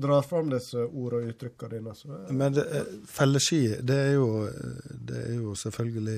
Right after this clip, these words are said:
Speaker 2: eh, kanskje verdens mest populære ski akkurat nå, for meg.
Speaker 1: Mm. Jeg har et
Speaker 2: Eh,
Speaker 1: forslag på
Speaker 2: ja, vær så god,
Speaker 1: hvorfor.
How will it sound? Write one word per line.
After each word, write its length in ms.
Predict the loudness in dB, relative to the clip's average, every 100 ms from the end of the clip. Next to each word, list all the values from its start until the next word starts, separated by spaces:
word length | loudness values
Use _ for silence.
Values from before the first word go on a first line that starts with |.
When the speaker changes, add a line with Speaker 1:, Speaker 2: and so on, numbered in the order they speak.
| -4
Speaker 2:
eh, 160 | -6 -10 -14 -20 _ _ _ -12
kanskje 320 | -8 -4 0
verdens 380 | 2 2 -2 0
mest 260 | 0 -2 -4
populære 500 | -6 -2 0 0 -2
ski 220 | -2 -2 -4
akkurat 520 | -4 -8 -4 -4 -2
nå, 140 | -4 -6 -10
for 300 | -2 0 2
meg. 400 | 0 -2 -8 -16 _ -20 -20 -10
Speaker 1:
Mm. 140 | -10 -10 -18 -4
Jeg 180 | 4 6
har 100 | 6
et 60 | 6
Speaker 2:
Eh, 60 |
Speaker 1:
forslag 460 | 2 -4 0 -2 0
på 80 | 2
Speaker 2:
ja, 60 |
vær 100 | 2
så 80 | 4 2
god, 140 |
Speaker 1:
hvorfor. 60 | 0